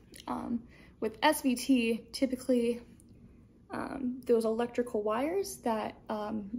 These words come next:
the beat will follow around your heart, um, something's off. So instead of going all the way around your heart, it ends up going in little circles, um, halfway through because one wire is pointing in the wrong direction. Um, so instead of having a full beat, my heart was going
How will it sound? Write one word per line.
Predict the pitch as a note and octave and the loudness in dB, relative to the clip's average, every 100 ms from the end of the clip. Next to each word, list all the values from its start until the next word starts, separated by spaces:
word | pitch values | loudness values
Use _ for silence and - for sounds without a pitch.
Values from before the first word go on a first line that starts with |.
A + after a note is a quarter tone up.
| - | -8
the | - | -8
beat | - A#3+ A#3 - | -4 -4 -4 -4
will | G3+ | -6
follow | - A3 G#3+ | -2 0 0
around | G#3 G3+ G3 | -2 -4 -6
your | G3+ | -8
heart, | G3 B3+ E4 - - - - - | -6 -4 -4 -8 -18 -20 -20 -12
um, | - A3+ G#3+ | -8 -6 -6
something's | - C4 C4 - | 4 8 8 6
off. | - - - - - | -4 -14 -20 -20 -14
So | - A3+ G#3+ | -6 -4 -4
instead | G#3 - A3+ | -6 -2 0
of | A3 | 0
going | G#3+ A3 - - | -4 -8 -6 2
all | C4+ | 4
the | C#4 | 6
way | B3+ | 6
around | G#3+ G3+ | 4 -2
your | G3+ | -6
heart, | F#3 G#3+ - - | -4 -4 -4 -6
it | - | -6
ends | G3+ G3 | -6 -8
up | G3 | -8
going | G#3 G3+ | -6 -6
in | G3+ | -6
little | F#3+ G3 | -6 -6
circles, | - A3 E4+ - - - - - - | -6 -6 -8 -10 -16 -20 -20 -20 -10
um, | A3 G#3 G3 | -8 -6 -6
halfway | A3 G#3+ G#3+ | -6 -2 -4
through | G#3 - | -4 -10
because | - - G3+ | -10 -10 -10
one | G3 A3 A3+ | -4 2 2
wire | A3+ A3+ A3+ | 4 2 -2
is | G#3 G3 | -4 -10
pointing | - A3+ G#3+ G#3 | -6 -4 -4 -6
in | |
the | G3+ | -6
wrong | G3 F#3+ | -6 -6
direction. | G3+ - - - - - - - - - | -6 -8 -12 -14 -20 -20 -20 -20 -20 -12
Um, | - - - - - - | -8 -8 -10 -12 -14 -16
so | - A3 | -4 -2
instead | A3 - C#4 | 0 4 4
of | |
having | C4 B3 | 4 2
a | G#3+ | 0
full | - G#3 | -2 -2
beat, | D4 D#4 - | 0 0 -2
my | A#3+ | -2
heart | A3+ - | 0 -2
was | A#3 | -2
going | F#3+ F#3+ | -2 -4